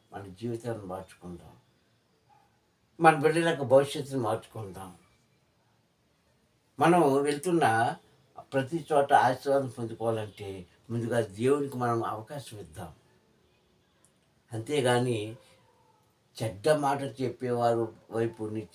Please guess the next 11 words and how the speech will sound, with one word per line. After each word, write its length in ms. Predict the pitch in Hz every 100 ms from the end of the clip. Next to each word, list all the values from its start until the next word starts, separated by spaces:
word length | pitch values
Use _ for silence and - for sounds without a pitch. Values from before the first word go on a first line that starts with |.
| 117
చెవులు 240 | 117 131
పెట్టవద్దని 600 | 127 110 - 117 107 107
ప్రభు 320 | 104 101 98
మాట్లాడుతున్నాడు. 1080 | 110 104 98 92 90 - 87 82 - - 523 523 - - _ _ _ _ _ -
చెడ్డ 300 | 156 147 175
తలంపుల 440 | 143 135 165 165 165
వైపు 320 | 165 160 143
నీ 280 | 143 139 127
హృదయాన్ని 600 | 117 113 107 147 160 160
తీసుకెళ్ళవద్దని 840 | 120 123 - 135 127 131 117 123
ప్రభు 360 | 110 104 104 117